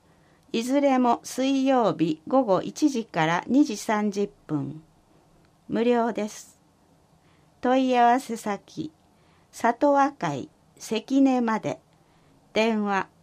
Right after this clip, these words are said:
零九零三八四零の三二二七。キッズクラス野球体験会。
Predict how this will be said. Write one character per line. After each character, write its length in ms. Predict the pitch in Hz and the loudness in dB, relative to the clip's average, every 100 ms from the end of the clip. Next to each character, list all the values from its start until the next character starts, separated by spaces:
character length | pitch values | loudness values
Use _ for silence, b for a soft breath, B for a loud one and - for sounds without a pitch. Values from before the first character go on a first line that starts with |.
| _ | _
零 260 | - 285 285 | 2 4 4
九 420 | - 285 247 175 | 0 -2 0 0
零 360 | 160 180 160 - _ _ | -4 -4 -6 -8 _ _
三 400 | - 269 285 285 | 2 4 4 2
八 440 | 269 269 196 170 | -2 -4 -2 0
四 340 | 196 254 226 | 2 0 0
零 340 | 220 214 165 151 | -2 -2 0 0
の 200 | - - b b b b | -4 -12 b b b b
三 520 | - 262 269 262 262 | -4 0 4 4 4
二 280 | 269 254 190 | 4 2 2
二 380 | 151 208 240 226 | 0 0 0 -2
七。 420 | 214 196 151 - _ _ _ _ _ _ _ _ b b b b b b b b _ - | -2 -4 -4 -8 _ _ _ _ _ _ _ _ b b b b b b b b _ -4
キ 160 | 285 | -2
ッ 80 | 285 - | -2 -2
ズ 180 | 285 | -6
ク 180 | 285 285 | -2 -2
ラ 180 | 247 214 | -2 -4
ス 360 | - - 147 - | -6 -6 -6 -2
野 140 | 196 226 | -2 -2
球 380 | - 302 294 285 | 2 4 6 4
体 280 | 277 269 262 | 2 2 0
験 360 | 262 247 180 | 0 0 0
会。 360 | 160 170 139 | -4 -12 -14